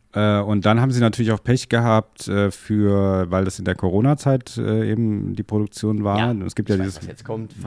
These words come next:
Speaker 2: ich
Speaker 1: Virale.
Speaker 2: gar nicht.
Speaker 1: Doch, genau. Und jetzt kommt nämlich, das merkt man dem Film an. Und das
Speaker 2: Null.
Speaker 1: merkt man, doch, ich finde, das merkt man dem Film sehr stark an. In der Rom-Szene merkt man's ihm sehr stark an,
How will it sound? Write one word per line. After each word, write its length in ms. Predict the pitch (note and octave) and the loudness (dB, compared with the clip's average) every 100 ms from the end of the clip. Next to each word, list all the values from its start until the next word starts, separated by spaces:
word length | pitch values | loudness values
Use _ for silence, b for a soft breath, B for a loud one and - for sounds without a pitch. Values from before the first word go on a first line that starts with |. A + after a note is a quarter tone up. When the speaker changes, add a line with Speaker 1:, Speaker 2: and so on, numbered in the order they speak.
| F#2 | -4
Speaker 2:
ich 60 | |
Speaker 1:
Virale. 240 | E2+ E2+ G#2+ | 0 0 0
Speaker 2:
gar 60 | |
nicht. 180 | B2+ B2 _ _ _ | -4 -8 _ _ _
Speaker 1:
Doch, 260 | - F2+ - - | -4 -4 -6 -4
genau. 280 | G2+ F2 D#2+ | 0 0 -2
Und 100 | F#2 | -2
jetzt 180 | F#2+ F#2+ | -2 -2
kommt 300 | - A#2 B2 | 0 0 2
nämlich, 440 | A2+ A#2+ A#2+ A#2+ - | 0 2 0 -2 -4
das 160 | G2+ - | -4 0
merkt 180 | G#2 - | -2 0
man 120 | G2+ | -2
dem 80 | F2+ | -2
Film 240 | - F2+ | -4 -4
an. 300 | E2+ B2 E3 B B B B | -2 0 -2 B B B B
Und 80 | B | B
das 60 | D#3 | 4
Speaker 2:
Null. 120 | F#3+ | 4
Speaker 1:
merkt 140 | B2+ E3+ | 4 0
man, 100 | - - | -6 -6
doch, 320 | G2+ F#2+ - - | -2 -2 -2 -16
ich 80 | - | -10
finde, 240 | - A2 G2+ | 2 6 6
das 120 | G2 | 4
merkt 200 | G#2 G#2 | 0 0
man 100 | G#2 | -2
dem 60 | F2+ | -2
Film 200 | G2+ F2+ | -2 -4
sehr 300 | - G2+ G2 | -2 0 0
stark 300 | - F2+ E2+ | -2 -8 -6
an. 200 | E2+ F2+ | -8 -4
In 100 | F#2+ | -2
der 140 | G2 | 0
Rom-Szene 760 | F#2+ G#2 C#3 D3+ - B2 A#2+ A#2 | 2 4 4 4 0 0 2 2
merkt 240 | G#2 G#2+ | 0 -2
man's 220 | A2+ F#2+ | -4 -4
ihm 140 | - F#2 | -4 -4
sehr 180 | E2+ A2 | -2 -4
stark 340 | - C#3 C#3+ | -4 -6 -6
an, 300 | A2+ C#3 D#3+ | -4 -4 -6